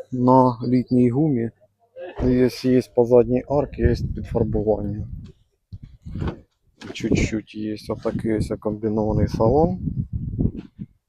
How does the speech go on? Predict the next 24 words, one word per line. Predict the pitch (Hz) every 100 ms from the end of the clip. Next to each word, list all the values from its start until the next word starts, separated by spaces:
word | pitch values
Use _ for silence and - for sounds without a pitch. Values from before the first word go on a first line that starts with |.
| _ 339 - - -
Шестиступка. | - - 120 - 117 - 143 139 - 117 113 - - - - - - - - - - _ -
Щас, | - 165 - - 740
щас, | 156 170 -
Віть. | 120 -
Ану, | 151 156 147
ану | - 180
вдарь | 127 131 120
його, | 117 113
вдарь, | 120 117 110
подивись. | - 120 117 - _ _
Подивись, | 139 135 127
скільки | 135 131
б'ється. | 120 117 110 - - - _ _ _ _ - 254 - _ _ _ _ _ _ _ _ _ 185 - -
Двісті | 165 127 139 139 143
тридцять | 131 135 -
п'ять. | 143 156
Ну, | 381 392
ладно, | 269 143 151 -
ні, | 151 117
ти | -
вдарь | 180 147 170 147
отут. | 135 151 143 - _ _ _ _ _ _ _ - - _ _ _
Що |
ж | 117